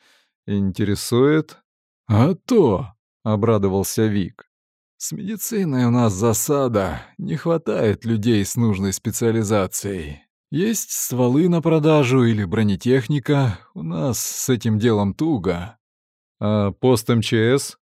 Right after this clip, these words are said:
Мотнув головой в сторону виднеющегося здания, поинтересовался я. «Прошерстили, конечно, но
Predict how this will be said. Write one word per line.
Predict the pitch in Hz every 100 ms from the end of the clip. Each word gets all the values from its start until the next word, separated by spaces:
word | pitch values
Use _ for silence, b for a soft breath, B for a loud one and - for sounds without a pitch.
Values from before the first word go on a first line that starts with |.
| _ _
Мотнув | 101 101 135 147 127
головой | 104 110 107 107
в | 92
сторону | - 120 113 104
виднеющегося | 98 101 110 107 98 - 107 98 - 104
здания, | 90 110 139 139 113
поинтересовался | 110 110 101 101 95 110 101 90 85 107
я. | 95 92 80 - _ _ _ _ _ -
«Прошерстили, | 185 233 202 - - 254 175 98
конечно, | 92 104 95 85 76 - 92 76
но | 113 180 131